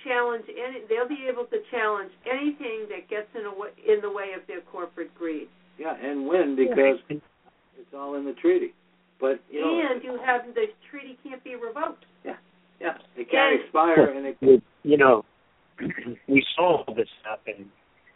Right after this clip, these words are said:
Speaker 3: I mean, unfortunately, nobody's listening to us. I mean, we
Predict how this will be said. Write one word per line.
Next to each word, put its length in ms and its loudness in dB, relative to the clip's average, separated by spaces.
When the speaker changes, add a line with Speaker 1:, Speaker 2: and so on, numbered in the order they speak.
Speaker 3:
I 60 -6
mean, 160 0
unfortunately, 800 2
nobody's 380 -8
listening 400 -4
to 80 -20
us. 240 -12
I 40 -8
mean, 100 -2
we 100 -2